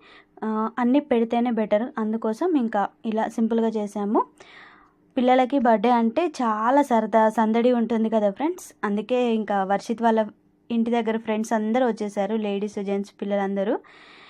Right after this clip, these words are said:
ఇంకా కేక్ కట్ చేయడానికి వర్షిత్ కూడా రెడీగా ఉన్నారు. ఎంత పెద్ద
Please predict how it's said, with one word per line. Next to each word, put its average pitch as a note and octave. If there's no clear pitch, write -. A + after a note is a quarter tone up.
ఇంకా G#3+
కేక్ A3
కట్ A3+
చేయడానికి G3+
వర్షిత్ A3
కూడా A3
రెడీగా G#3
ఉన్నారు. G3
ఎంత A3
పెద్ద A#3